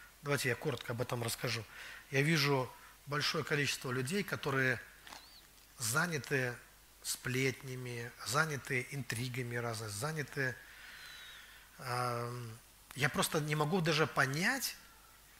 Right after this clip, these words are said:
а где вы берете на это время и силы. Я могу тебе сто процентов сказать, что если у тебя хватает сил на пустые переживания, у тебя точно нет сил, чтобы,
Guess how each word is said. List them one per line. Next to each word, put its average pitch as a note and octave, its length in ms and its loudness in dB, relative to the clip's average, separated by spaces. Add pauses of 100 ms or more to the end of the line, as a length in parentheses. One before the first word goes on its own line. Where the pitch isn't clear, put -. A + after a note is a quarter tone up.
(100)
а D3+ 220 10
где B2 480 4
вы F3 140 4
берете D3+ 500 4
на D3 80 4
это D#3+ 240 6
время B2 500 4 (720)
и E3+ 60 2
силы. C3 600 8 (1400)
Я D3+ 140 8
могу F#3+ 180 6
тебе F3 180 6
сто A#3+ 200 4
процентов F#3+ 460 4
сказать, A#2+ 260 4
что D#3 340 6
если E3+ 460 4
у C#3+ 60 2
тебя C#3+ 180 6
хватает D3+ 640 6
сил C#3 580 4 (800)
на D3 160 0
пустые D#3+ 480 0
переживания, C3 880 0 (440)
у D#3 60 -6
тебя D#3+ 260 4
точно - 420 0
нет B2 180 -4
сил, A3+ 400 0
чтобы, D#3 640 0